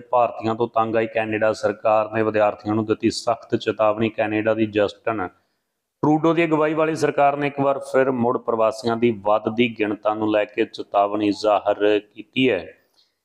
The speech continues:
ਇਮੀਗ੍ਰੇਸ਼ਨ ਮੰਤਰੀ ਮਾਰਕ ਮਿਲਰ ਨੇ ਵਿਦੇਸ਼ੀ ਵਿਦਿਆਰਥੀਆਂ ਨੂੰ ਦੇਸ਼ ਦੇ ਵਿੱਚ ਸ਼ਰਨ ਲੈਣ ਦੇ ਰੁਝਾਨ ਨੂੰ ਚਿੰਤਾਜਨਕ ਦੱਸਿਆ। ਮਾਰਕ ਮਿਲਰ ਦਾ ਇਹ ਬਿਆਨ ਅਜਿਹੇ ਸਮੇਂ ਆਇਆ, ਜਦੋਂ ਦੇਸ਼ ਆਮ ਚੋਣਾਂ ਦੇ ਵੱਲ ਵੱਧ ਰਿਹਾ ਹੈ। ਚੋਣਾਂ ਤੋਂ ਪਹਿਲਾਂ ਦੇਸ਼ ਵਿੱਚ ਮਕਾਨ ਅਤੇ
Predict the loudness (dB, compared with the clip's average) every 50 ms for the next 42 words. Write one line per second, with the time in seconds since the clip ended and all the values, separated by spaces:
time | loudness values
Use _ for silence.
0 | _ -2 0 2 2 2 2 2 2 0 0 0 0 0 0 2 0 0 -2 -2
1 | -2 0 0 2 2 2 2 2 2 0 -2 -4 -4 -2 -2 0 2 0 0 0
2 | 0 -2 0 0 0 0 0 0 0 -2 -2 0 2 2 4 2 2 0 -6 -10
3 | -4 -2 -2 -2 0 -2 -4 -2 0 0 0 0 -2 0 0 0 0 0 -2 -4
4 | -2 0 0 0 0 0 -2 -2 0 0 0 -2 -2 -2 0 0 2 0 0 -2
5 | -2 -2 -2 -2 -2 -4 -6 -4 -6 -6 -2 -2 -2 -2 -2 -4 -6 -6 -4 -4
6 | -4 -2 -2 -2 -2 0 0 0 0 0 -2 -4 -10 -10 -6 -2 -2 -2 0 0
7 | 0 0 0 -2 -2 0 0 0 0 -2 -4 -6 -10 -14 _ _ _ _ _ _
8 | _ _ _ _ _ -2 -2 0 2 2 2 2 2 0 0 -2 -2 0 0 2
9 | 2 2 0 0 0 0 0 0 0 0 0 2 2 0 0 0 0 0 0 0
10 | 0 -4 -6 -4 -2 -2 0 0 0 0 0 0 -2 -2 -2 -2 -2 -2 -2 0
11 | 2 2 2 2 0 -4 -4 -2 0 0 0 -2 -4 -6 -8 -4 _ 0 0 0
12 | 2 0 0 -2 0 0 0 0 -2 -2 -4 -6 -6 -4 -6 -6 -6 -4 0 0
13 | 0 0 0 -2 -4 -2 0 0